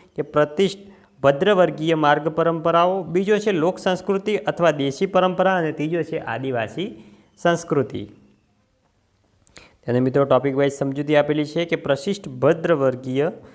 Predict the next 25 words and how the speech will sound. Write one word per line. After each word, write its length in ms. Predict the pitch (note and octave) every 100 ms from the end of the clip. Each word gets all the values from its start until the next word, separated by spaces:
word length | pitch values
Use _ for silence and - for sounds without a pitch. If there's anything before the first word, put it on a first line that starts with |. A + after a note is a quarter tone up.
| _ _ _
પરંપરા, 480 | C#3+ D3+ D#3 D#3 D#3+
તો 120 | D#3+
એમાં 200 | C3+ C#3+
મિત્રો 240 | C#3+ C#3 C#3
ધર્મશાસ્ત્ર 680 | - C3 C#3 D#3+ D3 - D3+
આવે 220 | D3 D3+
છે, 200 | D3+ D3+
નીતિશાસ્ત્ર 680 | B2 A#2+ D3+ D#3+ D3 D3+ D#3
આવે 260 | D3+ D#3
છે, 180 | D#3 D#3+
ત્રીજો 300 | D#3 C#3+ D#3
અવકાશ 560 | - A#2+ A#2+ D#3+ D#3+ C#3+
વિજ્ઞાન 360 | C#3 D3 D3+
અને 160 | C#3+ C3+
જ્યોતિશાસ્ત્ર 680 | A#2 A#2+ D3 D#3+ D3+ D3+ D#3+
આવે 260 | D3+ D#3
છે, 260 | D#3 D#3+ D#3 D#3 - - _ _ -
ચોથો 300 | D#3 D#3+ B2+
દર્શનશાસ્ત્ર, 1040 | B2 B2 A#2+ D#3+ D#3 D#3+ D3+ - D#3 D#3 D#3 - - -
પાંચમો 360 | C#3 D3 D#3+
છે 120 | E3 E3+
મિત્રો 420 | E3 E3+ E3+ -
સંગીતશાસ્ત્ર, 960 | - C#3 D3+ E3+ F3+ E3 - E3+ F3 F3 - _ -
છઠ્ઠો 260 | D#3 D#3 F3+
નાટ્યશાસ્ત્ર, 920 | C#3+ A#2+ - F3 F3 E3 - E3+ E3+